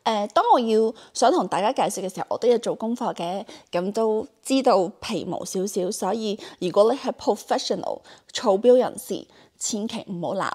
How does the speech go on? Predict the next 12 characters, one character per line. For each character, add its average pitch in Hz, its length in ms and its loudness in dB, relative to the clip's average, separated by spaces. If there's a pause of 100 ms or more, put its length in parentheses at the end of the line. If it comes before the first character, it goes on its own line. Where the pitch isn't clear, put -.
(140)
我 - 200 -8
啊！ - 160 -10 (760)
噉 311 140 -2
其 - 140 -2
實 - 200 0
我 190 120 2
呢 294 140 2
隻 - 100 -2 (120)
呢， 311 100 2 (280)
就 202 100 -2
係 202 400 -2
Rolex 277 480 4